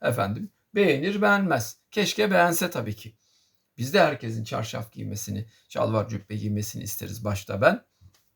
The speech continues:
Niyetim de var. Allah nasip etsin inşallah. Ama onlar giymiyorsa, e, söyleyeceğimiz hiçbir şey olmaz. Ama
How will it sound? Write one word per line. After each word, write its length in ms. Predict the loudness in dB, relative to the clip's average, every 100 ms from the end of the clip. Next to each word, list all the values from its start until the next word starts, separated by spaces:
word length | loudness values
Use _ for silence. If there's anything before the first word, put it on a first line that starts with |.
| _ _ _ _ _ 2
Niyetim 440 | 6 6 4 2
de 80 | 2
var. 220 | 0 -4 -4
Allah 360 | -2 0 0
nasip 280 | -2 -4 -6
etsin 320 | -6 -8 -14 -14 _ _ _ -4
inşallah. 580 | -2 -2 -4 -4 -6 -8 _ _ _ _
Ama 220 | 0 4 4
onlar 300 | 4 0 0
giymiyorsa, 800 | 0 2 2 0 -2 -4 -4 _ _ -10 -6
e, 260 | -4 -4
söyleyeceğimiz 600 | -2 -2 2 2 2 0
hiçbir 220 | -8 -8
şey 160 | -6 -4
olmaz. 400 | 0 0 0 -2 _ _ 0
Ama 400 | 6 8 8 4